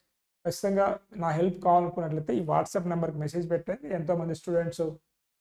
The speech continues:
మన హెల్ప్‌తోని, మన గైడెన్స్తోని వాళ్ళే కష్టపడ్డారు, వాళ్ళే చదివారు. కాకపోతే డెసిషన్ తీసుకునే టైంలో ఏ కాలేజ్ మంచిది, ఏ బ్రాంచ్ మంచిది, కొంత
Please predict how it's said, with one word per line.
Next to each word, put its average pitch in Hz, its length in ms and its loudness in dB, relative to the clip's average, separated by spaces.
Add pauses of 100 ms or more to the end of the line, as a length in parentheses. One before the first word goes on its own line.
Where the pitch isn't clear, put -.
(120)
మన 160 100 -4
హెల్ప్‌తోని, 170 540 2 (640)
మన 160 160 -4
గైడెన్స్తోని 185 760 4 (360)
వాళ్ళే 180 280 6 (220)
కష్టపడ్డారు, 180 580 2
వాళ్ళే 170 340 4
చదివారు. 170 500 2
కాకపోతే 185 460 0 (560)
డెసిషన్ 214 360 6
తీసుకునే 226 380 2
టైంలో 196 400 6 (260)
ఏ 185 180 4
కాలేజ్ 202 340 6
మంచిది, 175 340 0
ఏ 175 140 6
బ్రాంచ్ 175 340 2
మంచిది, 165 340 -4 (420)
కొంత 190 220 2